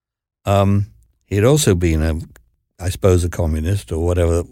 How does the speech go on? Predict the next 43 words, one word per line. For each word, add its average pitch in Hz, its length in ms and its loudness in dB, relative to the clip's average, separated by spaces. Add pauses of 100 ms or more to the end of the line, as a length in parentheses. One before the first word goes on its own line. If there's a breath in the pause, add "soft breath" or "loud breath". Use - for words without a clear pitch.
(340)
was 90 200 -6
passed 98 320 2
for 85 160 -2
a 82 40 -4
communist 85 480 0
in 78 80 -8
those 80 140 -10
days. 80 280 -10 (1500 soft breath)
<coughs> - 380 0
He 127 120 2
was 117 140 2
asked 104 240 0
to 104 80 -8
name 90 140 0
names, 85 280 -4
so 98 220 0
Zero 110 480 2
and 92 160 2
Robbins 87 380 0
did 87 360 0
not 90 240 0
speak. - 400 -4 (1400 soft breath)
Well, 101 140 2
they 101 180 2
were 131 120 2
doing 104 260 2
a 87 40 0
funny 110 280 2
thing 85 180 0
happened 82 420 -2
on 85 120 0
the 85 60 0
way 87 80 2
to 87 60 2
the 82 80 -2
Forum 85 340 0
out 85 160 0
of 76 100 -6
town, 82 320 -2
and 82 120 -4
it 90 60 -8
wasn't 101 300 -4
working. 85 420 0